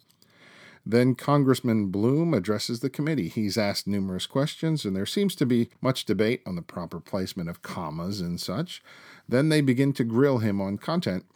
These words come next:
There's a humorous exchange between Congressman Reed and Congressman Bloom.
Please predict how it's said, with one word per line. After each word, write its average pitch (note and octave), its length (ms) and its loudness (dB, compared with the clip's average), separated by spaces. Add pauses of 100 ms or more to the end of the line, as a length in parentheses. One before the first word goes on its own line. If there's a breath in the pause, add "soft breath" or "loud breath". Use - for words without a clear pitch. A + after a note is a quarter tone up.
(140)
There's G#2+ 280 2
a G#2 60 2
humorous F3+ 380 2
exchange C#3 540 0
between G2 360 -2
Congressman G2 760 -2
Reed B2 480 0
and E3+ 220 -10
Congressman E2+ 800 -8
Bloom. D#2+ 520 -2